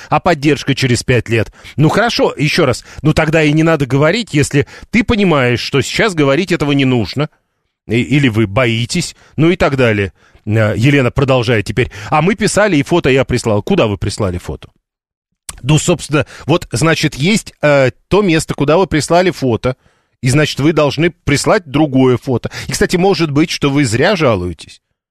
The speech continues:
Такое тоже бывает. Не всегда мы с вами правы. Э, семь три семь три девяносто четыре восемь.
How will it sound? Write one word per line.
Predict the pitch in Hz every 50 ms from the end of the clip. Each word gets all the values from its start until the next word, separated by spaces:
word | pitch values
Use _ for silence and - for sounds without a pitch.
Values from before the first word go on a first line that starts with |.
| _ _ _ _ _
Такое | - 131 - - 143 139
тоже | - 175 196 180 214
бывает. | 208 240 220 170 123 104 85 - - _ - -
Не | - 147 147 143
всегда | - - 139 120 117 143 170
мы | 208 202
с | - -
вами | 160 147 135 135
правы. | - - 156 147 120 98 90 87 - - - - -
Э, | 127 131 127 120 120 110
семь | - - - 185 180 180
три | - - 208 240 214
семь | - - - 175 170 170 160
три | - 180 208 214
девяносто | 175 147 147 151 160 185 165 - -
четыре | - - - - 165 160 151 139
восемь. | 120 120 110 101 - 104